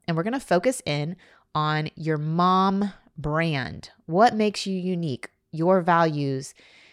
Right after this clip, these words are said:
your assignments, your challenges. And we're gonna display lots of different mom brands and help you figure out what yours is.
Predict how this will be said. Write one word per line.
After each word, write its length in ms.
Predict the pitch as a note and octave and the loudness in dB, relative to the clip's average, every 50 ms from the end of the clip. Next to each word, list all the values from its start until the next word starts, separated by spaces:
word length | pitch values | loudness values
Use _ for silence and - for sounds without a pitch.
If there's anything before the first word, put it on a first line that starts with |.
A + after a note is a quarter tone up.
| _ - | _ -8
your 220 | E3 E3+ G3 A3 | -2 0 2 2
assignments, 880 | A3 G#3+ - - G3+ F#3+ F#3+ F#3 F3+ E3+ D3+ C#3+ C3+ - - - - - | 2 2 0 -2 0 0 0 0 0 0 -2 -4 -4 -8 -10 -12 -12 -8
your 220 | - E3 F3+ G#3 G#3+ | -4 0 0 2 2
challenges. 920 | - - - F#3+ F#3 F3+ F3+ F3 E3 D3+ D3+ C#3+ C#3 C#3 C#3+ C#3+ D3 - - _ - | 0 0 0 0 0 2 0 -2 -2 -2 -2 -2 -2 -2 -4 -6 -8 -10 -16 _ -10
And 340 | - - E3 D#3+ D#3+ D#3 D#3+ | -4 -2 0 0 0 0 0
we're 100 | E3 E3 | -2 -2
gonna 280 | F3+ F#3+ F3+ E3+ D#3 - _ _ _ _ _ _ _ _ - E3+ | -2 -2 -2 -2 -4 -8 _ _ _ _ _ _ _ _ -12 -6
display 480 | D#3 F3 E3+ - - G#3+ F#3+ G3 F#3+ | -4 -4 -4 -2 2 4 6 6 6
lots 220 | F3 F3 E3+ F3+ - | 6 4 2 2 2
of 60 | A3 | 0
different 280 | A3+ A3+ - B3+ G#3+ G3 | 0 2 0 0 0 2
mom 240 | F#3+ F#3+ F#3+ G3+ | 2 2 2 2
brands 500 | A3 A#3+ B3 B3+ C4 C4 C4 C4 B3+ B3 - | 2 2 2 4 2 0 -2 -2 -4 -6 -4
and 160 | - F#3+ F#3+ | -2 -2 -2
help 460 | F#3+ - F#3+ G#3 A3+ A3 A3 - - - - - - - - _ _ _ - | -2 0 2 2 2 2 0 -4 -20 -20 -20 -20 -20 -20 -20 _ _ _ -8
you 180 | - G#3+ C#4 | -2 -2 0
figure 280 | - - C4 F#3+ E3 D#3 | 0 0 0 0 2 2
out 280 | C3+ C3 C3 - - _ - | 4 2 2 0 -4 _ -6
what 140 | - F#3+ - | -6 -4 0
yours 220 | D4 A4 A4+ D#4 | 2 2 2 2
is. 400 | G3+ C#3 - - - - - - | 2 -2 -2 -4 -10 -14 -16 -18